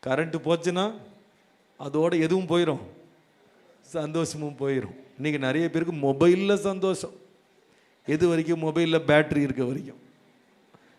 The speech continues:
மொபைல்ல டேட்டா இருக்க வரைக்கும் இல்லையா? சில பேர் அப்படி சந்தோஷமா இருக்காங்க.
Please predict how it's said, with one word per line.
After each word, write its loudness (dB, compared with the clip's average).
மொபைல்ல 0
டேட்டா 2
இருக்க -2
வரைக்கும் -8
இல்லையா? -4
சில -6
பேர் -4
அப்படி -6
சந்தோஷமா -6
இருக்காங்க. -12